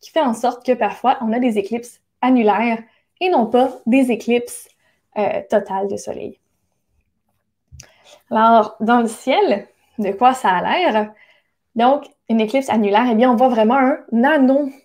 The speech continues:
de soleil dans le ciel qu'on va surnommer un anneau de feu. Et, euh,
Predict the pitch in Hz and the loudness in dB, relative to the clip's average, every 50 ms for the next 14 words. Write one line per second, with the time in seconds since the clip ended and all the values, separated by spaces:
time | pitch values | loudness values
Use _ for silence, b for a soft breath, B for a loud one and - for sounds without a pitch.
0 | _ _ _ _ _ _ 226 220 240 262 254 - - 220 208 190 196 196 220 233 | _ _ _ _ _ _ -4 -2 -2 -2 -2 -4 -4 -4 -4 -4 -4 -4 -4 -2
1 | 220 196 185 - b b b b b b b _ - 214 226 233 226 214 208 208 | -2 -2 -4 -6 b b b b b b b _ -4 -2 0 0 0 0 -2 -4
2 | - - - 214 202 220 247 214 196 202 B B B B B _ - 240 233 262 | -6 -6 -2 0 0 2 2 0 -2 -2 B B B B B _ -2 0 0 0
3 | 262 262 269 240 233 214 196 202 214 254 254 - - 220 226 226 226 - - 226 | 0 0 0 0 2 2 0 0 0 -2 -2 -4 -4 -4 -4 -4 -4 -4 -4 -2
4 | 233 240 247 247 240 262 269 254 208 190 185 - - - - 254 285 - - - | 0 2 2 4 4 4 4 2 2 0 -2 -6 -10 -6 -2 -2 -2 -2 -6 -18
5 | _ _ _ _ _ _ _ _ _ _ _ _ _ _ _ - 240 240 247 254 | _ _ _ _ _ _ _ _ _ _ _ _ _ _ _ -4 -2 0 2 2
6 | 269 277 285 277 - 202 202 196 196 185 196 196 196 202 | 2 0 0 -2 -4 -8 -8 -4 -4 -2 0 0 0 -2